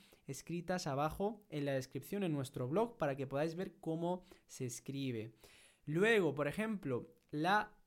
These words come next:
unificación, ¿no? Entre las dos personas, la unificación sería el hulla, el hulla, el hulla. Y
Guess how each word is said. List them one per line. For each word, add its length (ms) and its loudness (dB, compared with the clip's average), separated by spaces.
unificación, 1120 0
¿no? 160 2
Entre 240 0
las 240 -4
dos 180 -2
personas, 680 -6
la 160 -4
unificación 960 -2
sería 500 0
el 240 -6
hulla, 460 -2
el 160 -6
hulla, 600 0
el 220 -8
hulla. 460 -2
Y 560 -2